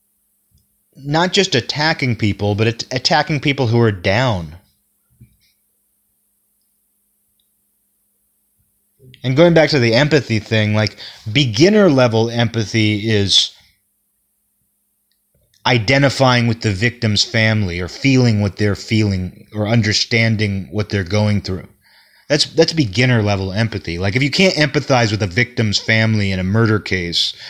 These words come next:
<laughs> you know, you truly have no empathy.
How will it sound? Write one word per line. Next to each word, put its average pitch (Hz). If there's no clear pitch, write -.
<laughs> -
you 151
know, 147
you 139
truly 139
have 107
no 95
empathy. 98